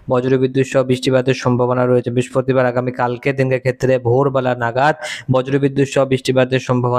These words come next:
রয়েছে, যেখানে, আহ, প্রচুর এলাকা রয়েছে, যেমন, আহ, এখানে আমরা দেখতে পাচ্ছি কিরণদিঘি রয়েছে, এছাড়াও, আহ, রায়গঞ্জ রয়েছে, কালীগঞ্জ রয়েছে, এছাড়াও কিন্তু গঙ্গারামপুরের আশেপাশে দিকগুলো ক্ষেত্রে বৃষ্টিপাতের সম্ভাবনা রয়েছে।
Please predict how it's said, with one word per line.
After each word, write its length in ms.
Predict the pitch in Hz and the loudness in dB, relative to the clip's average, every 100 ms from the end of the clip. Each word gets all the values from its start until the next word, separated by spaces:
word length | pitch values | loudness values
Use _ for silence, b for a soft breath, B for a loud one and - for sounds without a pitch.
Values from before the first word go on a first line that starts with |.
| 123 | 0
রয়েছে, 480 | 123 127 127 156 160 160 B B | 2 2 2 0 0 -2 B B
যেখানে, 400 | 127 139 135 135 | 0 2 2 2
আহ, 180 | - 127 | 0 -2
প্রচুর 340 | 131 131 147 | 0 0 2
এলাকা 360 | 139 131 135 131 | 2 2 0 0
রয়েছে, 360 | 135 131 127 | 2 2 2
যেমন, 340 | 131 127 127 127 | 0 2 0 2
আহ, 60 | |
এখানে 400 | 120 120 120 127 | 0 0 0 0
আমরা 220 | 123 123 123 | 0 0 0
দেখতে 220 | 120 131 | 0 0
পাচ্ছি 240 | 127 - | 0 0
কিরণদিঘি 580 | - 127 123 123 123 127 | -6 0 0 2 0 0
রয়েছে, 540 | 123 123 - 131 123 - B B | 0 0 0 2 2 0 B B
এছাড়াও, 460 | 123 135 127 123 127 | -2 0 0 0 0
আহ, 200 | 120 120 | 0 0
রায়গঞ্জ 640 | 120 123 127 127 127 123 | 0 0 0 0 0 2
রয়েছে, 600 | 123 123 123 - 123 127 | 2 2 0 0 2 2
কালীগঞ্জ 680 | - 120 123 123 123 123 123 | 0 -2 0 0 0 -2 -4
রয়েছে, 720 | 120 120 120 - 120 120 120 - B B | 0 2 0 2 2 4 2 -2 B B
এছাড়াও 340 | 123 135 123 | -2 0 0
কিন্তু 240 | 123 127 123 | 0 0 0
গঙ্গারামপুরের 760 | 127 123 127 127 123 127 120 | 0 0 0 0 0 2 2
আশেপাশে 420 | 120 120 123 123 | 2 0 0 0
দিকগুলো 320 | 123 123 123 | 0 0 0
ক্ষেত্রে 400 | 120 120 - 120 | 0 -2 0 0
বৃষ্টিপাতের 540 | 120 - - 123 120 123 | 2 -2 -2 -2 0 -2
সম্ভাবনা 520 | - 120 120 120 120 | -2 -2 0 0 0
রয়েছে। 480 | 120 120 - 127 | 2 0 0 -2